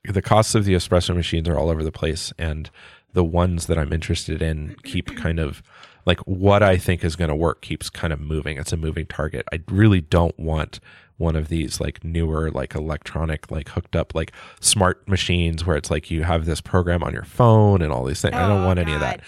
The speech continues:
Speaker 1: I
Speaker 2: No
Speaker 1: just want,
Speaker 2: way.
Speaker 1: I want something that has gauges for all of the different pressures and temperatures and has good control over it, and then just a manual lever. But, um,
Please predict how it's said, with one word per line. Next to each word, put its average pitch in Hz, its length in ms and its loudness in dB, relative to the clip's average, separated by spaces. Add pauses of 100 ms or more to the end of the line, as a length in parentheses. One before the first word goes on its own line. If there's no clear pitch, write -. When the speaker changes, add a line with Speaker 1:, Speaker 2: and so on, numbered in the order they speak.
(180)
Speaker 1:
I - 80 0
Speaker 2:
No - 80 0
Speaker 1:
just 117 300 4
want, 98 280 6
Speaker 2:
way. 95 160 -10 (320)
Speaker 1:
I 95 60 2
want 120 260 4
something 101 460 2
that 87 240 0
has 90 460 0
gauges 101 560 4
for - 180 2
all 90 220 4
of 87 140 0
the 87 100 0
different 85 280 -2
pressures 80 400 -2
and 69 120 -8
temperatures 95 720 2
and 82 260 -2
has 85 200 0
good - 180 -8
control 85 340 0
over 78 160 0
it, 71 160 -4
and - 80 -6
then - 120 -10
just - 200 -12
a - 40 -6
manual 62 400 -8 (180)
lever. - 400 -8
But, - 220 -2 (520)
um, 85 360 0